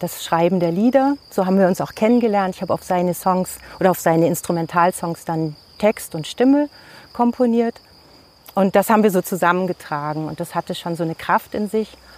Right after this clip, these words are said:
Und da hab ich dann nochmal so eine Tür aufgemacht und hab dann auch gemerkt, ich kann mich so,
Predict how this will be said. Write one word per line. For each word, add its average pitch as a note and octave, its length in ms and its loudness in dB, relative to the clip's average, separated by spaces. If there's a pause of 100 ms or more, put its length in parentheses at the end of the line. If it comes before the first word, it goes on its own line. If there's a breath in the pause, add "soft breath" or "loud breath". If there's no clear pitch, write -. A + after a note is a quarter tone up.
(240 loud breath)
Und F3 100 -4
da G#3+ 120 4
hab C#4+ 80 4
ich B3+ 100 0
dann C4 140 4
nochmal A#3 280 4
so - 100 -4
eine G3 160 0
Tür A3 300 2
aufgemacht F#3 500 -2
und F#3 120 -4
hab E3 160 -10
dann F3 340 -2 (260 loud breath)
auch F3 160 -4
gemerkt, F3 460 0
ich - 100 -18
kann F3 360 -4 (180)
mich F3 180 -2
so, D#3 380 2